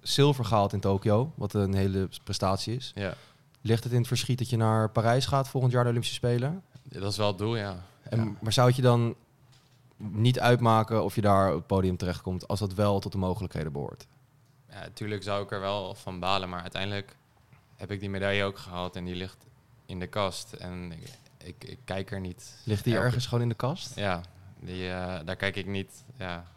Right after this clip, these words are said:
Speaker 2: ik heb hem, ja, denk ik al best wel lang niet meer gezien.
Speaker 1: <laughs> Het gaat jou gewoon echt om
Speaker 2: Eh,
Speaker 1: het roeien en daarbij de
Speaker 2: ja,
Speaker 1: persoonlijke.
Speaker 2: zeg maar uiteindelijk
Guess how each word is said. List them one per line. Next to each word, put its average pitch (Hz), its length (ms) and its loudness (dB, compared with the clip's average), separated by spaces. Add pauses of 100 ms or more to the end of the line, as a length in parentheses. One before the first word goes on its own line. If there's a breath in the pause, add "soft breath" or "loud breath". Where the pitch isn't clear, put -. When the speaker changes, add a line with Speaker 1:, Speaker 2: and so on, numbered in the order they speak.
(140)
Speaker 2:
ik - 80 -20
heb 90 100 -10
hem, 92 260 -10 (1300 soft breath)
ja, 90 240 -6
denk 87 220 -6
ik 98 100 -8
al 92 100 -4
best 92 140 -2
wel 98 100 -4
lang 98 120 -2
niet 98 120 -2
meer 87 100 -6
gezien. 131 420 6 (400)
Speaker 1:
<laughs> - 400 0
Het 123 100 0
gaat 123 160 8
jou 123 120 4
gewoon 127 140 8
echt 101 140 4
om 98 60 4
Speaker 2:
Eh, 98 60 4
Speaker 1:
het 110 100 2
roeien 98 420 2 (100)
en 113 120 0
daarbij 104 260 4
de 113 60 6
Speaker 2:
ja, 123 100 6
Speaker 1:
persoonlijke. 113 420 6
Speaker 2:
zeg 123 80 0
maar 123 340 2
uiteindelijk 120 500 -4